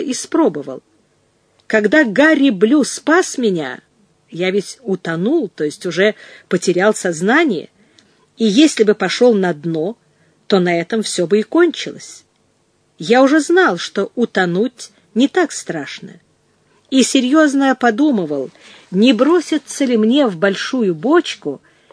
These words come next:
и таким образом положить конец своим бедствиям. Это было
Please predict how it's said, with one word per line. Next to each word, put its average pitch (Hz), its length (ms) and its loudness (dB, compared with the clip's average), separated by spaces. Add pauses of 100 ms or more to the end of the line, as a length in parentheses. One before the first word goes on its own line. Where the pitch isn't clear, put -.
(200)
и 233 100 2
таким 254 360 0
образом 269 420 0
положить 208 580 2
конец 269 520 0
своим 185 360 -4
бедствиям. 156 720 -6 (1200)
Это 339 260 0
было 262 500 0